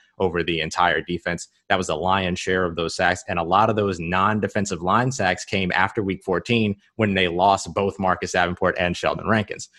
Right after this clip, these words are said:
which made such a big difference because then Dennis Allen was having to blitz a little bit more. And when you have to blitz, then you're forced into zone coverage 'cause you don't have enough people to man up.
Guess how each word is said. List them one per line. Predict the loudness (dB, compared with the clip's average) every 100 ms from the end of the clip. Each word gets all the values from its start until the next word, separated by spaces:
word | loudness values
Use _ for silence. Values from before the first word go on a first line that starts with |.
| _
which | -8 -2
made | -2
such | -2 -6
a |
big | -6 -4
difference | -4 -4 -8
because | -8 -6 -6
then | -2 -2
Dennis | 0 -2 0
Allen | 0 0
was | -4
having | 0 2 2 0
to |
blitz | 0 -4 -4
a | -4
little | -4
bit | -4 -4
more. | -4 -4 -6 -14 -8
And | -4
when | -4
you | 0
have | 2 2
to | 0
blitz, | -2 -2 -2
then | -4
you're | -4
forced | -2 2 2 2
into | -2 -2
zone | -2 -4
coverage | -2 -4 -2 -6 -6
'cause | -6
you |
don't | -4 -2
have | 0 0
enough | 0 -2 -2 -6 _ _ -4
people | -2 -2
to | -4
man | 0 0 2
up. | 2 0